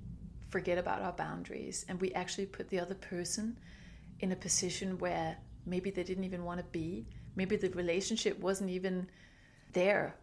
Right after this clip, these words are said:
where that would be appropriate to do, or maybe you have found yourself sharing with people who couldn't handle the information that you were giving them. Maybe they would tell others,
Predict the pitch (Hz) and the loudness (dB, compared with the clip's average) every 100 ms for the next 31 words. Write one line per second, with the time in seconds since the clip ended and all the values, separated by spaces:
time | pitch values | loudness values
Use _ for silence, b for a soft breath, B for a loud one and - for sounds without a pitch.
0 | - 170 175 180 180 180 180 160 - - | 2 4 6 4 2 -2 0 -2 -2 0
1 | 175 180 190 - - 180 180 185 208 - | 0 2 -2 -2 -4 -2 2 2 0 0
2 | 190 202 226 233 202 208 208 202 - - | 2 2 2 0 -2 -2 0 0 -2 -4
3 | 185 - 202 220 214 208 185 - 180 175 | -4 -2 0 0 0 0 0 0 2 2
4 | 196 196 196 - 185 190 196 - 202 190 | 2 0 -2 -4 -4 -2 -4 -2 -6 -6
5 | - - 220 220 214 214 - 185 226 - | -12 2 4 6 2 -2 0 0 2 2
6 | 247 185 185 170 165 165 165 175 185 - | 2 2 0 0 -2 -2 -2 -2 -4 -6
7 | - 170 165 165 165 160 151 - - B | -4 -4 -2 -2 -4 -4 -4 -6 -8 B
8 | B B B B 190 214 214 196 185 180 | B B B B 2 4 4 2 2 0
9 | - 180 - 175 175 202 233 254 - | 2 0 2 0 0 2 0 -2 -8